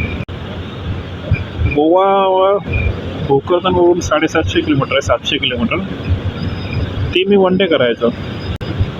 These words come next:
सकाळी चारला, साडेचारला निघायचं आणि संध्याकाळी सहा सातपर्यंत तिथे पोचायचं,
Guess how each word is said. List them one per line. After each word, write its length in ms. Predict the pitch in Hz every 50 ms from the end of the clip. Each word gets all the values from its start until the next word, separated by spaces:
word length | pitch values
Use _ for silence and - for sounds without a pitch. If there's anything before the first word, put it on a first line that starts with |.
| - - - - - - - - - - - - - - - - - - - - - - - - - - -
सकाळी 480 | - - 135 - 143 143 156 156 156 151 - - - - - - - - - - - - -
चारला, 600 | - 170 139 151 151 151 156 160 160 160 160 160 170
साडेचारला 540 | - - 151 135 143 147 143 156 147 151 151
निघायचं 480 | 143 139 120 135 139 147 139 - 139 - - - - - - - - - - - - - - - - - - - - - - - - - -
आणि 100 | - 139
संध्याकाळी 520 | 135 - 147 131 139 143 147 147 143 147 147
सहा 300 | 135 - 143 131 147 147
सातपर्यंत 440 | - 151 143 - - 160 151 147 143
तिथे 200 | - 143 139 143
पोचायचं, 500 | 135 127 113 104 - 113 107 95 92